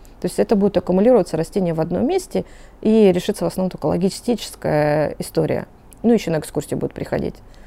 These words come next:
В этом смысле сетифермерство не совсем решает ту, э, сверхзадачу, которую я себе поставила. Поэтому я, конечно, ещё развиваю вот урбан фарминг,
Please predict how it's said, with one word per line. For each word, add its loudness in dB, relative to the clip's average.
В -2
этом 2
смысле 0
сетифермерство 0
не 0
совсем 0
решает -2
ту, 4
э, -4
сверхзадачу, 4
которую 2
я 2
себе -4
поставила. -4
Поэтому -6
я, -2
конечно, -4
ещё -6
развиваю 0
вот -6
урбан 2
фарминг, -4